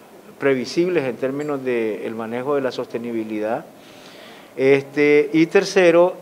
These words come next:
el dedicarnos a las cosas esenciales. Nos parece que los niveles de prioridad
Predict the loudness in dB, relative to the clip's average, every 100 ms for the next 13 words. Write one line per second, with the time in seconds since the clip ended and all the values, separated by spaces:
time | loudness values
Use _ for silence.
0 | -16 0 2 4 2 2 2 4 4 4
1 | -2 -4 -4 -4 -4 -4 -4 -4 -4 -6
2 | -4 -2 -2 -4 -10 -16 -20 -20 -20 -20
3 | -10 -8 0 4 4 2 -2 -2 -2 -2
4 | 2 2 2 -2 -2 -4 0 2 2 0